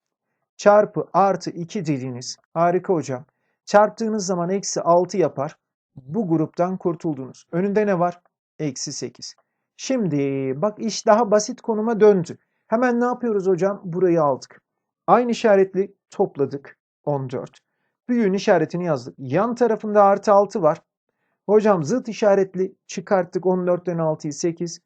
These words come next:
Büyüğün işaretini yazdık. Bu kadar. Bu kadar. Bu kadar. Yani doğru başla, doğru devam et,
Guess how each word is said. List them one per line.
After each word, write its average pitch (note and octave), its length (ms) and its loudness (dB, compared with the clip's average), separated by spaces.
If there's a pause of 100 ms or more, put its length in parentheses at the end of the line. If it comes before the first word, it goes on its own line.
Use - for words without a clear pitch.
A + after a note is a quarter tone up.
(260)
Büyüğün F#3 240 0
işaretini D3 680 -6 (240)
yazdık. - 320 -18 (480)
Bu - 60 -20
kadar. G3 360 -12 (380)
Bu - 100 -20
kadar. - 420 -20 (500)
Bu A3+ 160 -10
kadar. F#3+ 720 -6 (1500)
Yani G3+ 500 2
doğru A#3 400 6
başla, D3+ 520 -2
doğru A3 340 4
devam A3 380 2
et, C#4+ 240 -4